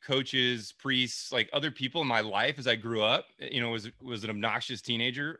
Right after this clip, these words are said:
uh, to play that father figure role. And so Andy has been that for me for twenty years in the, in my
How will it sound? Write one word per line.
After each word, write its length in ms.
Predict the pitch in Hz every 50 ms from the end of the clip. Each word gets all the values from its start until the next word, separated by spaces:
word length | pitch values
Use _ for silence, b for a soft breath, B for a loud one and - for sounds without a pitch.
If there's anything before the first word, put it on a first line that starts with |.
| _ -
uh, 400 | 127 117 110 110 104 101 98 95 - _ _ _ _ _ _ _ _ _ _ _ _ _ _ _ _ _ _ _ _ _ _ _ _ _ _ _ _ - -
to 100 | 143 127
play 380 | - - - 185 185 190 185
that 220 | 170 170 175 170 -
father 280 | 160 147 156 147 127
figure 360 | - - 135 123 120 117 113
role. 420 | 104 104 113 101 87 - - - _ _ _ -
And 140 | 139 143 131
so 140 | - 170 -
Andy 320 | 190 196 226 247 247 226
has 160 | 202 202 170 135
been 220 | 143 165 151 143
that 200 | 135 135 - -
for 140 | - 139 120
me 500 | 120 120 120 123 143 175 208 214 208 - _
for 140 | - 135 120
twenty 300 | - - 139 135 127 117
years 440 | 113 117 117 113 107 101 92 - - -
in 280 | 135 123 117 113 113 101
the, 300 | 113 107 104 101 101 - - -
in 100 | 123 113
my 320 | 113 110 110 107 104 98